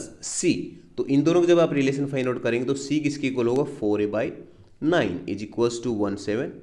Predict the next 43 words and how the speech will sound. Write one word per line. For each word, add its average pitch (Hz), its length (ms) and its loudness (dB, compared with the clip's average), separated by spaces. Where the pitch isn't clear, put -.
अब 147 100 2
आपको 170 320 2
इसको - 320 2
सॉल्व 190 220 4
करना 113 200 2
है 107 40 -2
स्टूडेंट्स, 101 440 -2
इसको 131 280 -4
आपको 165 280 2
वहाँ 139 260 0
पे 156 100 0
लेंथी 131 400 0
तरीके 143 300 0
से 139 100 -2
नहीं 143 120 0
करना 135 240 -4
है, 151 180 -8
जितना 131 360 0
शॉर्ट 156 320 2
हो 175 80 4
उतने 151 340 2
शॉर्ट 131 260 0
से 139 120 -2
आपको 131 180 -6
सॉल्व 107 240 -2
करना 85 240 -6
है। 80 140 -12
अब 131 180 0
क्योंकि 147 240 0
हमें 147 260 2
यहाँ 143 200 0
पे 143 80 2
एलसीएम 127 260 0
लेना 139 200 2
होगा 139 240 -2
तो 139 100 -2
एलसीएम 117 340 0
कैसे 139 220 -2
लेंगे, 139 260 -2
हमें 143 220 2
इनका 139 440 4
लोएस्ट 151 520 6
कॉमन 139 220 2